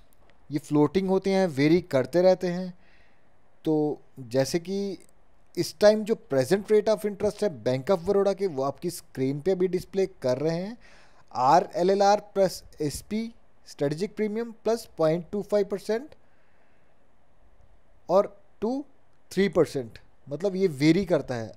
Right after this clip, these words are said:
आपकी सिबिल पे। जितना रिस्क रेटिंग होगा, जितना रिस्क होगा, जितना आपका सिबिल ख़राब होगा, सिबिल स्कोर जितना कम होगा, उतना आपको ज़्यादा रेट देना पड़ेगा।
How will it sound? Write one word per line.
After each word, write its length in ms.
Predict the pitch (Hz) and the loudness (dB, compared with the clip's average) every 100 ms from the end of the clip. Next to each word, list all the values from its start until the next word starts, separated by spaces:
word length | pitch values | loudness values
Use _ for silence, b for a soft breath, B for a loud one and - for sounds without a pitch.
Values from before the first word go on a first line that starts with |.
| - | -6
आपकी 360 | 143 143 202 190 | -4 -4 -6 -8
सिबिल 440 | - 147 139 123 104 | -6 -4 -4 -4 -10
पे। 140 | 104 - b b b b - | -16 -16 b b b b -18
जितना 300 | 135 156 175 | -14 -2 0
रिस्क 340 | 165 170 - 180 | 2 0 -4 -4
रेटिंग 300 | 160 175 170 | -4 -4 -4
होगा, 260 | 165 170 | 0 0
जितना 300 | 143 143 175 | -2 -4 0
रिस्क 240 | 165 165 175 | 0 0 -2
होगा, 220 | 151 156 | -2 -2
जितना 280 | 151 170 175 | -4 -4 -4
आपका 180 | 175 | -2
सिबिल 400 | 170 143 151 190 - - - | -6 -2 -2 -2 -6 -16 -8
ख़राब 320 | 135 151 147 | -2 -2 0
होगा, 320 | 156 143 226 - b b b | 0 -2 -6 -10 b b b
सिबिल 220 | 151 160 | -4 -4
स्कोर 260 | 165 175 165 | -4 -2 -4
जितना 240 | 151 170 170 | -2 -4 -2
कम 240 | 147 160 | 0 0
होगा, 300 | 165 170 170 | 2 0 0
उतना 380 | 185 135 127 151 | -4 -8 -4 -2
आपको 220 | 147 165 | -2 -4
ज़्यादा 400 | 127 107 123 135 | -6 -2 0 2
रेट 180 | 139 147 | 0 -2
देना 320 | 139 120 117 113 | -4 -6 -6 -6
पड़ेगा। 500 | 110 71 50 - | -8 -12 -16 -20